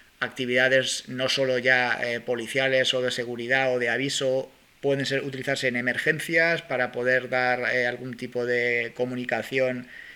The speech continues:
a la persona o que oiga. También se pueden advertir o, como ya digo, dar alguna información, me parece muy interesante. Luego el foco es un foco bastante potente, enfoca sin mayor problemas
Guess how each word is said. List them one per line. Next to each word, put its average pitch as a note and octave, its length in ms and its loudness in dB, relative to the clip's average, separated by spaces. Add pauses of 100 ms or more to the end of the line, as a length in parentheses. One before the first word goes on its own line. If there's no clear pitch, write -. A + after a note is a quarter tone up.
(200)
a A2+ 220 -2
la A2+ 140 -2
persona D3+ 640 2
o C3+ 180 2
que A#2+ 560 2
oiga. E3 680 0 (1000)
También C3+ 300 -4
se C#3 160 2
pueden B2+ 840 0
advertir B2 920 0
o, B2 720 2
como A#2 160 -8
ya A#2+ 140 2
digo, B2+ 200 2
dar B2 180 4
alguna A#2+ 220 0
información, A2 520 -4
me B2+ 80 -4
parece A2+ 260 -4
muy A2 100 -4
interesante. C#3 560 -2
Luego C#3 240 2
el A#2+ 80 2
foco D3+ 300 0
es A#2 100 -2
un B2 80 -8
foco B2+ 540 0 (460)
bastante C3 520 0
potente, C#3+ 720 0 (200)
enfoca B2+ 460 0
sin A2 540 -4
mayor A#2 300 2
problemas A#2+ 680 0